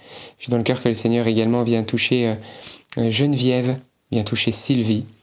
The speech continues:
et vient vous apporter consolation et grâce. Il est avec vous. Il est le Dieu des miracles. Attendez-vous à la manifestation de son amour.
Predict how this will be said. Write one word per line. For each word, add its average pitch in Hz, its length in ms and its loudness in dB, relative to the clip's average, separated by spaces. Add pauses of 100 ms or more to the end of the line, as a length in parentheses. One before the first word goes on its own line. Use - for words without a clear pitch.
(320)
et - 40 4
vient 117 140 2
vous 113 160 2
apporter - 320 0
consolation 131 720 0
et 127 120 2
grâce. 110 580 0 (420)
Il 117 200 2
est 120 120 0
avec 117 360 0
vous. 110 280 -4 (480)
Il 113 140 0
est 113 60 2
le 110 100 2
Dieu 120 560 2
des 104 140 0
miracles. 104 680 -2 (480)
Attendez-vous 110 580 2
à 104 40 2
la 98 120 2
manifestation 110 840 0
de 107 140 -2
son 113 320 0
amour. 101 480 -2